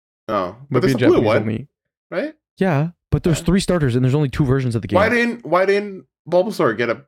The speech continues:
Speaker 1: get a game?
Speaker 2: I think he did in Japan.
Speaker 1: Hmm. Pikachu got a game.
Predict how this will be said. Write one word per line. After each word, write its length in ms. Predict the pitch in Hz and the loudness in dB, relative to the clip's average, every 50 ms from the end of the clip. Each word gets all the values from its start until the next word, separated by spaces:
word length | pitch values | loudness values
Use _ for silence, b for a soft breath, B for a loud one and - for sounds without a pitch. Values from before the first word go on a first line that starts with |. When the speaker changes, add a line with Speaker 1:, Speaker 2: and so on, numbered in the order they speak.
| _ _ | _ _
Speaker 1:
get 140 | - 139 - | -4 -2 -2
a 40 | 127 | -2
game? 400 | 123 - 123 104 87 90 98 - _ _ _ _ _ _ _ _ _ _ _ _ _ _ _ | -2 -2 -2 -2 -2 -4 -8 -14 _ _ _ _ _ _ _ _ _ _ _ _ _ _ _
Speaker 2:
I 100 | - 139 | -4 -2
think 180 | 135 196 202 185 | 0 0 0 0
he 60 | 190 | 0
did 180 | 151 120 110 98 | 0 0 -2 -2
in 60 | 95 | -2
Japan. 380 | 92 107 - 101 104 101 110 - _ _ _ _ _ _ _ _ _ _ _ _ _ _ _ | -4 -4 -4 -4 -6 -6 -8 -12 _ _ _ _ _ _ _ _ _ _ _ _ _ _ _
Speaker 1:
Hmm. 200 | 113 110 104 98 98 - _ _ _ _ _ - | -16 -14 -14 -14 -14 -18 _ _ _ _ _ -6
Pikachu 280 | 226 - 359 - - 123 | -4 -4 -2 -4 -2 0
got 140 | 107 85 82 | 0 -2 -2
a 20 | |
game. 300 | 80 90 101 147 190 196 | -4 -6 -6 -6 -8 -10